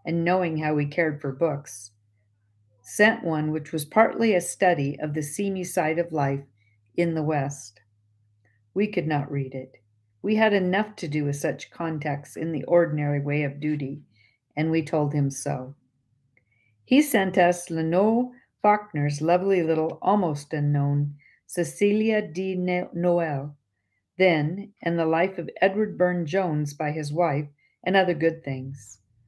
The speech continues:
Such friends and such books were like cool winds, for they carried us into new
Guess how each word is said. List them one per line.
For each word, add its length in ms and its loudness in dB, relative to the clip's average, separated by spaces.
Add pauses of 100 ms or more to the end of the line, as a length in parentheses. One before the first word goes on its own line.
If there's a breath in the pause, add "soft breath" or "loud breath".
Such 400 4
friends 400 2
and 200 -6
such 440 -2
books 420 -6
were 80 0
like 220 -2
cool 440 -2
winds, 580 0 (420 soft breath)
for 140 4
they 120 6
carried 420 6
us 200 -2
into 240 -2
new 280 -2